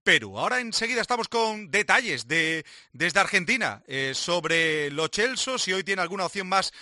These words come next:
de jugar, que el otro día en Paraguay, ya saben que en Paraguay no jugó ni un solo, eh, minuto, pero indiscutiblemente lo que tiene el Betis es un montón de problemas y Pellegrini de cara al partido del sábado. Ya saben que se ha caído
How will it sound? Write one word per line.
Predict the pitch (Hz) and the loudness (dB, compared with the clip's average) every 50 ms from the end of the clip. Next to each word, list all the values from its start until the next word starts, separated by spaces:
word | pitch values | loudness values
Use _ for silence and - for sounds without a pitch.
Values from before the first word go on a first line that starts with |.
| - - _ | -20 -20 _
de | 143 151 175 | -2 -2 -2
jugar, | 170 - 156 185 220 269 | -2 0 2 4 4 4
que | - 247 | 2 0
el | 196 | -4
otro | 170 156 180 | -2 -2 0
día | 175 170 | 0 0
en | 165 147 | 0 0
Paraguay, | 180 165 151 139 147 175 202 247 277 285 180 | 2 2 2 2 2 2 2 2 0 -4 -6
ya | 123 120 | -8 -6
saben | - - 147 151 151 131 | -6 -4 -6 -6 -6 -4
que | - 151 | -2 -2
en | 151 139 | -2 -2
Paraguay | 139 147 139 139 160 165 156 | -2 -4 -2 0 0 -2 -2
no | 156 156 | -2 -6
jugó | 147 - 160 160 160 | -8 -4 -4 -4 -4
ni | 156 160 160 | -4 -6 -6
un | 147 | -6
solo, | - - 160 151 147 147 139 - - - - - - | -4 -2 -2 0 0 -2 -4 -6 -10 -18 -20 -20 -16
eh, | _ - 139 143 139 135 131 | _ -2 -2 0 0 0 -2
minuto, | 135 147 160 170 185 180 131 202 220 233 - - - - _ | -2 -2 -2 -2 -2 -2 -2 -2 -2 -2 -2 -6 -14 -20 _
pero | - 170 175 196 208 208 | 2 2 2 4 2 -2
indiscutiblemente | 196 180 175 - - 160 147 190 190 180 170 190 170 214 | -2 -2 -4 -6 -6 -4 -2 0 0 0 -2 -2 -2 -2
lo | 202 170 | 0 0
que | 139 135 | -2 -2
tiene | 147 180 185 180 | -4 -4 -6 -6
el | 165 | -4
Betis | 147 170 175 - 180 143 170 | -2 -4 -4 -2 -4 -4 -2
es | 180 175 180 | -4 -4 -4
un | 190 202 190 | -6 -6 -4
montón | 180 175 160 156 147 127 196 208 233 226 208 156 | -4 -4 -4 -6 -6 -2 -2 -2 0 -2 -4 -2
de | 190 180 | -2 -4
problemas | - - 180 170 180 196 208 220 208 196 | -2 -2 -2 -2 -2 -2 -2 -2 -2 -2
y | 175 - | -4 -2
Pellegrini | 208 220 220 190 175 185 220 214 208 220 247 240 - - - - _ | -2 -2 -2 -2 -2 -4 -4 -4 -4 -4 -6 -6 -8 -14 -20 -20 _
de | 147 143 165 165 | 0 0 0 2
cara | - 185 202 233 247 | 2 2 2 2 2
al | 220 | 2
partido | 165 196 180 - - 226 226 220 226 214 | 2 2 0 0 -2 -2 0 0 0 2
del | 180 214 220 214 180 | 2 0 0 2 2
sábado. | - 247 214 156 120 107 113 | 4 4 4 4 2 -2 -4
Ya | 117 123 | -4 -4
saben | - 180 180 180 170 | -4 -2 -4 -4 -4
que | - 180 156 | -2 0 0
se | - - 190 | 2 2 2
ha | 208 | 2
caído | - 202 202 190 196 | 2 0 -2 0 -2